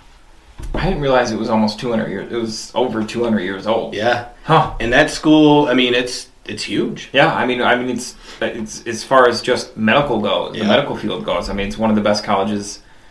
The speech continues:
Speaker 2: For the medical
Speaker 1: in
Speaker 2: world.
Speaker 1: the country. I mean, Strong Hospital is always rated as one of the best, one of the best, um, hospitals in the country. So.
Speaker 2: And I have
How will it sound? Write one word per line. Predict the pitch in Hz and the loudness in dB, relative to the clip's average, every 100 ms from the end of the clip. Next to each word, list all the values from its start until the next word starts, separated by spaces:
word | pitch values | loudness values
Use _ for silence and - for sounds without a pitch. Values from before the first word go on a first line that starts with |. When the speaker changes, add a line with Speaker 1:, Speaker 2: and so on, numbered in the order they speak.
| - | -12
Speaker 2:
For | 98 | -8
the | 92 | -8
medical | 95 95 90 98 | -6 -8 -6 -6
Speaker 1:
in | 90 | -2
Speaker 2:
world. | 110 110 | 0 2
Speaker 1:
the | 107 | 4
country. | - - 104 | 2 2 -2
I | 95 | -2
mean, | 101 104 | -4 -6
Strong | - - 127 120 | -8 2 6 6
Hospital | 113 117 - 117 107 | 4 0 0 0 2
is | 107 | 4
always | 107 107 110 | 4 4 2
rated | 107 107 | 2 2
as | 107 | 2
one | 107 101 | 2 2
of | |
the | 107 | 2
best, | 101 104 - - - - - - | 2 0 -4 -12 -2 0 0 -2
one | 120 | -2
of | 113 | 2
the | |
best, | 110 113 - - - _ _ _ | 4 2 0 -12 -20 _ _ _
um, | 101 95 87 101 107 - | -2 0 -2 -2 -8 -4
hospitals | 110 107 110 104 107 | -2 -2 0 -2 0
in | 104 | 0
the | |
country. | 110 110 107 104 - - | 0 -2 -4 -10 -14 -8
So. | - - - - - - | -8 -8 -14 -16 -14 -10
Speaker 2:
And | 110 | -2
I | 120 123 120 | 2 4 4
have | 110 123 117 110 | 2 0 -2 -2